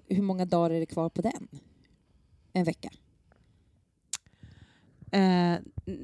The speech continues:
Speaker 2: nej.
Speaker 1: Nej.
Speaker 2: Jag skulle nog typ kunna göra klart den över helgen.
Speaker 1: Mm.
Speaker 2: Om, om, om jag då inte fastnar för den andra stickningen.
Speaker 1: Nej.
Speaker 2: Det är toppen på luva. Alltså, jag ska f-,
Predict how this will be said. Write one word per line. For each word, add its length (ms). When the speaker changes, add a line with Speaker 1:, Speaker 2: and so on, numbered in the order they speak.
Speaker 2:
nej. 640
Speaker 1:
Nej. 260
Speaker 2:
Jag 260
skulle 260
nog 400
typ 280
kunna 400
göra 240
klart 220
den 120
över 120
helgen. 460
Speaker 1:
Mm. 180
Speaker 2:
Om, 560
om, 600
om 200
jag 120
då 120
inte 160
fastnar 280
för 120
den 100
andra 200
stickningen. 440
Speaker 1:
Nej. 220
Speaker 2:
Det 500
är 40
toppen 420
på 100
luva. 280
Alltså, 180
jag 100
ska 80
f-, 160